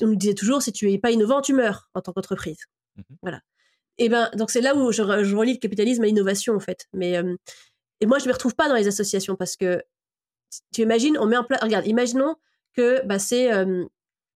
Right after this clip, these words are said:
Speaker 1: sortir les gens de la rue, euh, donner à manger à ceux qui ont faim, euh, soigner les gens du cancer, euh, sauver les enfants qui ont une mal-, malformation intestinale. Enfin, euh,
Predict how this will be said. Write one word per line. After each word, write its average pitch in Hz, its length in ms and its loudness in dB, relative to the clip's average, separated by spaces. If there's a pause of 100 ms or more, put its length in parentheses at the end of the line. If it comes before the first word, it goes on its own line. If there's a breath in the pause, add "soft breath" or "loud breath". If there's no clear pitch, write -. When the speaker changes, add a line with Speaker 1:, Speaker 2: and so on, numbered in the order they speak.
(260)
Speaker 1:
sortir 247 340 0
les 226 120 4
gens 254 260 4
de 208 100 0
la 202 100 2
rue, 226 380 0 (220)
euh, 190 220 -2
donner 240 240 4
à 240 80 2
manger 240 280 2
à 247 40 0
ceux 240 140 -2
qui 233 120 -2
ont 214 60 2
faim, 233 320 0 (480)
euh, 196 80 2
soigner 254 360 2
les 240 120 4
gens 240 280 2
du 208 140 -2
cancer, 233 680 0
euh, 185 400 0
sauver 240 260 0
les 233 180 2
enfants 240 260 0
qui 240 140 -4
ont 220 40 2
une 214 60 2
mal-, 208 180 0 (160)
malformation 214 600 -2
intestinale. 220 540 0 (500)
Enfin, - 100 -4 (920)
euh, 185 600 0